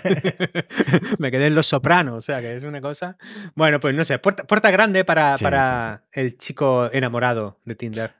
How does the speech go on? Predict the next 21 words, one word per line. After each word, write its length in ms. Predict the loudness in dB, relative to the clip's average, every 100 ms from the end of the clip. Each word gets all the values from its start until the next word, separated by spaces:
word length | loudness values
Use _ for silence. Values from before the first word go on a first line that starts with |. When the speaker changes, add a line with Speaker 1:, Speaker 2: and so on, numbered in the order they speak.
| _
Speaker 1:
Bueno, 200 | -16 -14
puerta, 360 | -12 -12 -12 -12
puerta 180 | -10 -8
grande. 180 | -8 -8
Y 40 |
tengo 260 | -2 2 4
uno 180 | 6 8
último 380 | 6 6 2 2
que 120 | 0
es, 200 | -4 -8 _ -20 -20 _
se 160 | -4 0
nos 100 | 2
va 60 |
a 40 | 2
cumplir 240 | 4 4
ya 280 | 4 2 0 -8
la, 440 | -8 -8 -12 -18 _ _ _ _ _
la 220 | -10 -6
hora 180 | -4 -4
de 140 | -6
podcast, 480 | -8 0 0 0